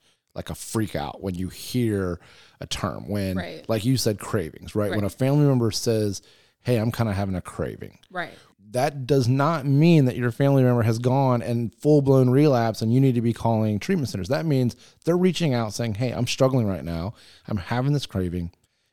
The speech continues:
Speaker 1: and, and I need help," right?
Speaker 2: Right.
Speaker 1: Like, I need help
Speaker 2: Right,
Speaker 1: to,
Speaker 2: right.
Speaker 1: to address this. So we need to understand terminology so we can better have these conversations. Um, but these words, some of them, you know, I wanna move into this, there's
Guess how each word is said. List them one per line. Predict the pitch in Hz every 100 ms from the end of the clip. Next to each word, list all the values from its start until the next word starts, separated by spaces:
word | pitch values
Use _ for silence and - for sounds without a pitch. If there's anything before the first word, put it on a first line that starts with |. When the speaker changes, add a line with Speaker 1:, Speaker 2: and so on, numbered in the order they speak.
| -
Speaker 1:
and, | 117 104 -
and | 117 101 95 - _ _ _ _ _
I | 131
need | 170
help," | 156 240 - -
right? | 107
Speaker 2:
Right. | 143
Speaker 1:
Like, | 120 -
I |
need | 131 147
help | 135 -
Speaker 2:
Right, | -
Speaker 1:
to, |
Speaker 2:
right. | 113 95
Speaker 1:
to | 127
address | 113 107 117 175 -
this. | 107 101
So | - 113 104 - - - - _
we | 123
need | 135 156
to | 151
understand | 135 123 - 113 104
terminology | 107 104 98 92
so | 92 98
we |
can | 95 90
better | 82 92 87
have | 101
these | 92 90
conversations. | - 82 80 - 123 120 98 90 92 - _ _ _ _ _
Um, | 113 101 95
but | 113
these | 143 -
words, | 160 220 -
some | 190
of | 180
them, | 156 135 139 - _
you | _
know, | 131
I |
wanna | 131
move | 139 139
into | 120
this, | 123 117
there's | 117 101